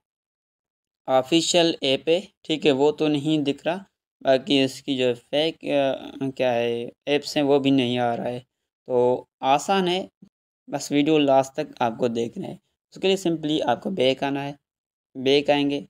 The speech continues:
तो आपको यहाँ पे अपना प्रोफाइल शो हो रहा होगा आपका, ठीक है, आपको इस पर क्लिक कर देना है।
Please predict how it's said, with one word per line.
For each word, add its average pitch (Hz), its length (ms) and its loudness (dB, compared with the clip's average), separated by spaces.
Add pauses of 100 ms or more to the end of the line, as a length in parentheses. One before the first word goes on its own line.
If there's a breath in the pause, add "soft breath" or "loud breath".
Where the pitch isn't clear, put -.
(240)
तो 127 100 0
आपको 123 360 2
यहाँ 123 280 -4
पे 127 140 0
अपना 120 280 0
प्रोफाइल 135 480 2
शो 143 220 -2
हो 135 260 2
रहा 135 160 4
होगा 135 320 2
आपका, 120 380 0 (400)
ठीक 165 140 -8
है, - 60 2
आपको 127 260 2
इस 139 80 -4
पर 135 140 -8
क्लिक 131 260 -6
कर 139 120 2
देना 151 240 -2
है। 170 200 -4